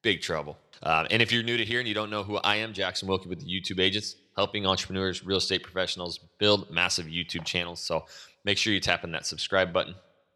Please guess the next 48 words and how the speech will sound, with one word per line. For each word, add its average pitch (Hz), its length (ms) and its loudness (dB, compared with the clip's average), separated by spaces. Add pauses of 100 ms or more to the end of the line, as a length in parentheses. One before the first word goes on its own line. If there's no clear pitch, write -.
(160)
Smash - 500 0
that 87 160 0
like 87 240 2
button - 240 -4
for 80 160 -8
me, 76 100 -10
would 98 240 -8
you? 110 60 -10 (720)
Lots 110 260 -2
of 110 120 -4
you 113 100 -2
out 117 180 2
there, 117 120 0
I'm 101 100 -2
loving 110 320 4
all 107 140 2
these 104 160 -2
questions. 113 400 0
Please 113 500 -2 (240)
keep - 180 -4
stacking 113 440 0
'em 107 120 -10
up. 104 240 -6 (200)
Not 120 160 2
sure 135 160 0
if 120 100 -2
I 117 100 2
missed 127 380 0
your 117 380 4
answer 131 400 0
on 110 140 0
this 107 140 2
question, 113 380 0
but 98 180 -6
do 95 80 -2
you 101 300 2
schedule 107 460 4
your 87 120 0
podcast 98 640 4
uploads 95 400 0
and 85 100 -12
how 98 160 2
often 92 300 -6
do 87 80 -6
you 87 100 -4
release 87 360 -2
them? 82 180 -4
So - 320 2